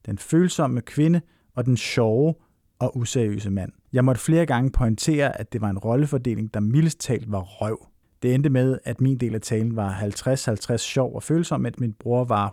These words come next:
hundrede p jokes. Jeg sidder tilbage og tænker, hvis man ikke kan fortælle sin egen bror, at man holder af ham på hans bryllupsdag,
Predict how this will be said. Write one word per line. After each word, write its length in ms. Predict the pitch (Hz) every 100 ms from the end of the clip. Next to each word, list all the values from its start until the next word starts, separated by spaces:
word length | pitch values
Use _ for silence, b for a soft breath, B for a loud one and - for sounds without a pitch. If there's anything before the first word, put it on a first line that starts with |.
| -
hundrede 260 | 123 123
p 160 | 120 - 110 - -
jokes. 480 | 98 92 - - - _
Jeg 100 | 131
sidder 120 | 120 135
tilbage 240 | 120 127
og 60 | 127
tænker, 400 | 123 117 117 110
hvis 340 | 104 117 123 135
man 180 | 120 - _
ikke 280 | 151 151 170
kan 160 | - -
fortælle 420 | - - 147 135
sin 200 | - - -
egen 280 | 104 117 135
bror, 320 | 113 110 123
at 180 | - 110
man 120 | 107
holder 220 | 107 101
af 120 | - 113
ham 160 | 127
på 180 | - 104
hans 160 | 101 -
bryllupsdag, 640 | 110 120 127 - 95